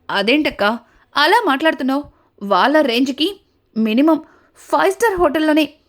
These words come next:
వల్లి యొక్క పుట్టినరోజు వేడుకల్ని చేస్తారు. ఇట్లా సింపుల్గా ఇంట్లో చేసేస్తే ఏముంటుంది? పైగా వల్లి అక్క అంటే వాళ్ళ నాన్నగారికి వాళ్ళ అమ్మకి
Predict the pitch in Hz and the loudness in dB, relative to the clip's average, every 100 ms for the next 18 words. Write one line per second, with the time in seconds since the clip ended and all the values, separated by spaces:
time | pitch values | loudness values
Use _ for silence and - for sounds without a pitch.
0 | _ _ _ _ 202 202 262 302 285 277 | _ _ _ _ -2 0 2 0 0 -2
1 | 226 277 277 277 254 254 254 277 427 _ | -4 0 0 2 0 -2 -2 -2 -4 _
2 | _ _ - 240 285 - 294 294 - _ | _ _ -2 0 0 0 -2 -2 -10 _
3 | _ _ 254 285 277 269 _ _ - 370 | _ _ -4 0 -2 -2 _ _ -4 -2
4 | 370 427 403 392 269 240 285 349 302 311 | 0 0 2 0 0 -2 -2 -2 -4 -4
5 | - 311 - _ _ 214 226 269 311 311 | -4 -6 -8 _ _ -2 0 2 2 0
6 | 311 302 _ _ _ - 165 190 240 330 | -2 -4 _ _ _ -4 -2 0 -2 -2
7 | - _ _ - 202 175 254 311 320 294 | -8 _ _ -2 0 2 2 0 0 0
8 | 302 - _ _ - 185 175 180 190 202 | 0 -4 _ _ -6 -2 -2 -2 -2 0
9 | 269 285 269 302 269 220 196 240 320 | 0 0 -2 -2 -2 0 -2 -2 -4